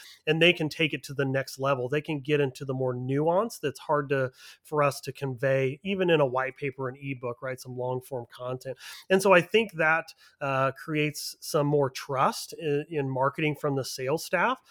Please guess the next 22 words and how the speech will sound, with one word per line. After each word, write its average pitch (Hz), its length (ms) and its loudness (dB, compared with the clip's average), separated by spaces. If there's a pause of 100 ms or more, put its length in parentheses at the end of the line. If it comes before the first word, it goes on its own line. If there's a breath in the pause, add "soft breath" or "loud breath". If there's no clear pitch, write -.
(260 loud breath)
Um, 139 360 -2
and 226 260 6
it 190 140 2
allows 160 460 4
us 160 200 0
to, 151 440 -2 (340 loud breath)
um, 139 500 0
only 220 360 4
provide 151 680 0
those 143 240 0
leads 143 460 -4
that 147 120 2
are 131 160 0
really, 156 600 0 (200)
truly 220 540 0
highly 143 440 0
qualified, 131 800 0 (360 loud breath)
as 139 180 2
opposed 147 460 2
to 139 100 -2
those 135 460 0
who 139 320 -2